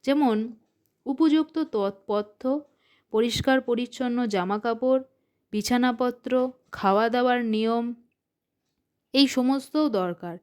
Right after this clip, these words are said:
ঠিক সেই রকমই নাম কীর্তন যেমন প্রয়োজন, তেমনি কায় মনোবাক্যে প্রত্যেকেরই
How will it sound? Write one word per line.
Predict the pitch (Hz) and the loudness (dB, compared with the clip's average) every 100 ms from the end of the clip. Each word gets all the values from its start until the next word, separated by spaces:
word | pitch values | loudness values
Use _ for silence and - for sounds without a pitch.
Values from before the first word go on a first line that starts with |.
| _ _ _ _ | _ _ _ _
ঠিক | 349 349 | -2 0
সেই | - 240 233 | 0 2 4
রকমই | 277 294 285 208 196 - _ _ 196 | 2 0 -2 -2 -6 -10 _ _ -4
নাম | 208 220 262 | 0 2 2
কীর্তন | 254 285 - 302 285 | 0 -2 -4 -4 -2
যেমন | 277 269 277 | -2 -2 -2
প্রয়োজন, | 262 220 233 233 285 381 - _ _ | -2 0 0 2 -2 -4 -10 _ _
তেমনি | 220 220 240 247 247 - | -8 -4 -2 0 -2 -4
কায় | 226 226 262 | 0 2 2
মনোবাক্যে | 277 262 262 233 226 226 - 254 | 0 0 0 0 -2 -6 -6 -6
প্রত্যেকেরই | 247 220 214 - 247 247 247 240 262 | -4 -6 -6 -4 -2 -2 -2 0 2